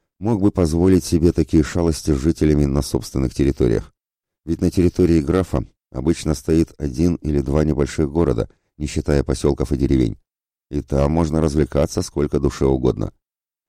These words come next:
Пропажа одного-двух, максимум трёх десятков местных жителей никому не будет интересна. Однако тут,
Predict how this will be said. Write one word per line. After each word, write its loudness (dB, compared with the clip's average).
Пропажа -2
одного-двух, 2
максимум -4
трёх 2
десятков -4
местных -2
жителей 0
никому -2
не 2
будет 0
интересна. -2
Однако -2
тут, 0